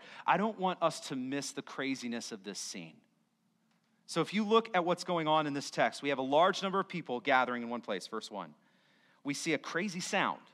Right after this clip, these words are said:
rushing in like wind and filling the whole place. That's verse two.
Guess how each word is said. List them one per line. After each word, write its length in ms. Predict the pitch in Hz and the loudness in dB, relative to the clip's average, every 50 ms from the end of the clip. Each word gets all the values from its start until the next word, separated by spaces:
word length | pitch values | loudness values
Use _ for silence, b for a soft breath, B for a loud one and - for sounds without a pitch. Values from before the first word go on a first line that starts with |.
| _ _ _ _ _ _ _ _ _ - | _ _ _ _ _ _ _ _ _ -10
rushing 440 | 131 135 165 175 180 180 - 180 160 | -2 2 4 4 4 2 0 -2 -2
in 120 | 160 160 | -2 0
like 180 | 151 135 120 - - _ _ _ _ _ _ _ _ _ _ - | 0 0 -2 -2 -6 _ _ _ _ _ _ _ _ _ _ -16
wind 600 | - 135 147 165 180 185 175 156 139 127 120 120 | -12 -6 -2 2 4 4 4 4 4 2 0 0
and 200 | 123 120 117 107 - B B B | 0 -2 -2 -4 -6 B B B
filling 480 | B - - - 240 233 214 208 185 165 | B -2 4 8 8 10 10 8 6 6
the 80 | 160 | 6
whole 180 | 147 175 185 170 | 6 6 4 4
place. 600 | - - - - 190 180 156 131 113 - - - | 2 0 0 4 4 6 4 4 0 -4 -4 -2
That's 260 | 160 151 147 - - | -2 -2 -2 -4 -8
verse 280 | - 147 143 135 - - | -4 -2 -2 -2 -4 -6
two. 320 | - - 156 139 127 110 | -4 -2 -2 0 -2 -4